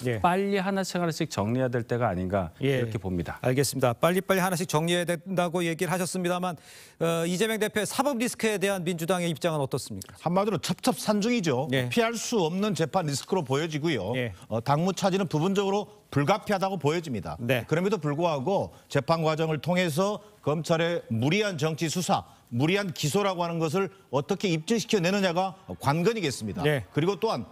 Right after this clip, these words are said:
Speaker 3: 재판에 대한 관심보다는
Speaker 1: 음.
Speaker 3: 당을 쇄신하는 모습으로 국민적 관심을 끌어가는 것이
Speaker 1: 예.
Speaker 3: 보다 더 중요한 과제가 될 것으로, 어,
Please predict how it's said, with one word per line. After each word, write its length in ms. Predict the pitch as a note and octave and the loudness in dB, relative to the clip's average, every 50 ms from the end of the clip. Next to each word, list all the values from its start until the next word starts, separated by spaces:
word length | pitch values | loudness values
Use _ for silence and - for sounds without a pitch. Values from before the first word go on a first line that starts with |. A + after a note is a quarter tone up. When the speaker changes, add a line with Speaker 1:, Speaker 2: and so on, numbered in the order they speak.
| - | -12
Speaker 3:
재판에 380 | - - D3 - - F#3 G3 G#3 | -4 -2 -2 0 2 0 0 2
대한 180 | F3+ F#3+ F#3 D3 | 2 0 -2 0
관심보다는 840 | B2 C3 C#3 D3+ C#3 G3+ A3+ G3+ E3+ C#3 C3 B2+ C3+ E3 E3+ C3 - - | 0 0 2 2 2 0 2 2 0 0 0 0 0 0 0 0 -4 -4
Speaker 1:
음. 220 | B2+ A#2+ G#2+ G2 F2+ | -6 -6 -6 -8 -8
Speaker 3:
당을 400 | - - A2 C#3 D#3+ F#3+ A3 A3 | -4 0 0 2 2 2 0 -2
쇄신하는 480 | - - B3+ D4 G#3 A3+ B3 A#3 A#3 G#3+ | 0 -2 -2 0 0 0 0 0 0 0
모습으로 500 | D#3+ D3 B2 E3 D3 D#3+ E3+ F3 F#3 - - - - - | 0 -2 -2 -2 -2 0 0 0 -2 -4 -8 -16 -20 -6
국민적 360 | - D3 D#3 E3 E3 E3+ D#3+ - | -4 -2 0 2 0 0 0 0
관심을 400 | - C#3+ D3 A#2+ D#3+ E3 D#3+ D#3 | 0 0 0 2 0 -2 -2 0
끌어가는 500 | - C4+ C#4+ D4 A3 D3 C#3 D3 D3 C3 | 0 0 2 2 2 0 0 0 0 0
것이 320 | B2+ A2+ - C3 A2 F2+ | 0 0 0 -2 -2 -2
Speaker 1:
예. 260 | B2+ C3 C3 B2 A2+ F#2+ | 0 0 0 0 0 0
Speaker 3:
보다 200 | C3 C#3 D#3 D3+ | 0 0 2 2
더 100 | D#3 D#3+ | 2 -2
중요한 460 | - - - D#3+ F3+ F#3+ G3 G3+ F3+ | -2 -2 -2 0 0 0 0 0 -2
과제가 320 | - C#3 C#3 C3 F#3 D#3 C#3+ | 0 0 0 0 0 -2 -2
될 140 | C3 A#2+ | -2 -4
것으로, 480 | - - C3 B2 - C#3+ D3+ E3 E3 - - - - - | -4 -4 -6 -4 -2 -2 -2 -2 -4 -6 -10 -18 -18 -12
어, 100 | F#2+ | -12